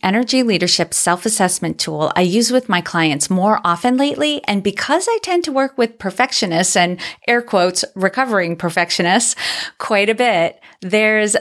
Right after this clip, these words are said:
something that has been coming up quite often: the fear of failure. Perfectionists hate failure and will employ nearly any strategy to avoid it.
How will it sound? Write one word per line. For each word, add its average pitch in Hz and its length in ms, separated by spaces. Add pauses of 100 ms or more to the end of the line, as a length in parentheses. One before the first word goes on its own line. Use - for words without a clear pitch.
(100)
something 262 440
that 202 180
has 196 220
been 180 180
coming 190 360
up 165 240
quite - 360
often: - 520 (340)
the 175 160
fear 165 640 (160)
of 190 120
failure. - 680 (680)
Perfectionists 247 1080
hate - 680 (280)
failure 156 540 (260)
and 185 220
will 185 140
employ 180 440
nearly 165 600
any 196 300
strategy 160 680
to 160 260
avoid 147 340
it. - 200